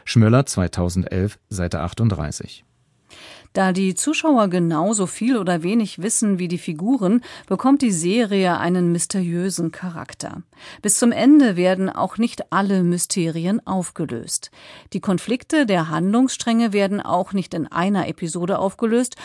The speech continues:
Speaker 2: sondern erstrecken sich über mehrere Episoden hinweg.
Speaker 1: Manche reichen nicht nur über mehrere Episoden, sie reichen sogar bis in die nächste Staffel. Das rührt daher, dass die Handlungsstränge aussetzen,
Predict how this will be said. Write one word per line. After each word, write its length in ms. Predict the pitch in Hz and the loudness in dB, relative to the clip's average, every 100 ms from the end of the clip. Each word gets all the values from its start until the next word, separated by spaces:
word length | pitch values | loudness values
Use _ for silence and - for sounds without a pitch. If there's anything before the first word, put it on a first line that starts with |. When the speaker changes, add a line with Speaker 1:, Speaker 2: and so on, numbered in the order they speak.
| - | -8
Speaker 2:
sondern 280 | 214 202 202 | -2 0 -2
erstrecken 540 | - - 220 226 214 | -6 -6 -8 -4 -2
sich 260 | 170 175 - | -2 -4 -6
über 240 | 180 208 | -2 0
mehrere 640 | 185 185 208 185 160 170 | 2 2 0 -2 -2 -4
Episoden 720 | - - 226 190 170 156 143 143 | -6 -6 -4 0 0 0 -2 -2
hinweg. 560 | 139 220 190 92 - - _ _ _ _ _ _ - | 0 2 2 -4 -12 -20 _ _ _ _ _ _ 0
Speaker 1:
Manche 420 | 104 117 - 117 | 4 6 4 2
reichen 340 | 127 139 127 | 2 2 2
nicht 200 | 120 - | 0 0
nur 80 | 120 | -4
über 220 | 113 110 | 0 2
mehrere 500 | 95 98 98 90 87 | 2 2 0 -4 -4
Episoden, 680 | 62 - 87 110 160 80 - - - - | -6 -6 -4 -2 -2 -2 -6 -12 -20 -4
sie 140 | 120 | 0
reichen 320 | 90 123 156 | 2 2 4
sogar 260 | 117 113 110 | 2 2 2
bis 160 | 120 92 | 2 0
in 100 | 113 | 4
die 100 | 110 | 4
nächste 360 | 104 110 - | 4 0 -4
Staffel. 540 | - - 131 - 73 - _ - - _ | -6 -4 -4 -4 -6 -8 _ -20 -20 _
Das 240 | 113 107 113 | -2 0 2
rührt 280 | 110 95 | 2 0
daher, 320 | 90 110 147 143 | 0 2 2 2
dass 200 | 92 - | 0 -2
die 140 | 85 | -2
Handlungsstränge 800 | 95 110 127 - - 117 117 - | 2 2 2 -2 -2 0 0 0
aussetzen, 720 | 117 151 69 - - 101 | -2 -2 -4 -6 -4 -2